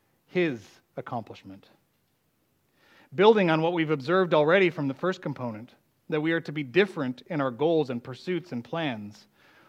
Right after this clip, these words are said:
what difference does this second component of God's salvation through judgment make for us? In large part, this is a matter of motivation.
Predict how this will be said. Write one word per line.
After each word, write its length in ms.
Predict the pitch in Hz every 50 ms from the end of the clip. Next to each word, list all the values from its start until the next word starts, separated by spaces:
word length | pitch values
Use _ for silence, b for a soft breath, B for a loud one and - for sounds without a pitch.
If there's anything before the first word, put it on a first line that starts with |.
| b b b
what 240 | 147 180 185 156 139
difference 380 | 180 190 190 - 156 139 135
does 220 | - - 147 135 127
this 200 | 135 139 127 -
second 360 | - - 165 165 190 185 175
component 520 | - 190 170 - 165 165 170 185 196 -
of 120 | 156 127 120
God's 280 | 143 139 147 147 139
salvation 500 | - 160 143 135 139 151 151 - 170 165
through 160 | - - 147
judgment 500 | 127 123 139 139 135 131 147 151 - -
make 240 | 117 123 123 139 -
for 200 | - - 151 139
us? 400 | 135 156 175 - - - - _ _ _ _ _ _ _ _ _ _ _ _ _ _ _ b b b b b b b b b b b b
In 140 | - 147 147
large 320 | 160 185 220 240 196 -
part, 340 | - 147 127 123 139 - 135
this 200 | 147 151 - -
is 120 | 143 135
a 20 | 135
matter 360 | 143 147 160 165 156 139 127
of 80 | 123 120
motivation. 680 | 127 131 131 127 120 151 170 180 - - 104 98